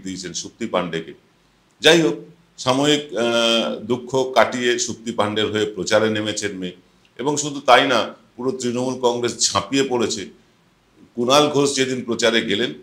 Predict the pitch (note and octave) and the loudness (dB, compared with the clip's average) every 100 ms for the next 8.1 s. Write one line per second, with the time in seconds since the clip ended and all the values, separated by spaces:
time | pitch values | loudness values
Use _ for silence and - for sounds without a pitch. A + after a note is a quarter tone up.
0 | - G2+ G#2 A#2+ A#2+ B2 C#3 D3+ - - | -4 -4 0 -2 0 0 0 -2 -2 -2
1 | G2+ A#2+ - F2 E2+ D2+ - A#1+ A1 _ | -2 0 -4 -6 -10 -10 -10 -10 -20 _
2 | _ _ _ _ _ _ - - B2+ E3 | _ _ _ _ _ _ -16 -4 6 8
3 | B2+ B2+ A2+ B2+ C#3 D3+ C3+ C#3 D3 - | 6 0 -8 -2 4 4 4 0 0 -2
4 | B2 A#2+ B2+ B2 - G#2 E2+ F#2+ G2+ A#2+ | 0 4 4 4 -2 -4 -2 -2 0 0
5 | B2+ E2 F2 G2+ G#2 A2+ - - F#2+ G#2+ | 0 -2 -2 -2 -2 -4 -6 0 0 0
6 | G#2+ G#2 A2+ A2+ - _ _ - E2 G#2+ | -6 0 0 0 -8 _ _ -8 0 2
7 | A2 A#2+ G#2+ F2+ - B2 B2 C3 A#2+ A2+ | 2 -2 -2 -2 2 2 2 2 0 0
8 | A2 | -4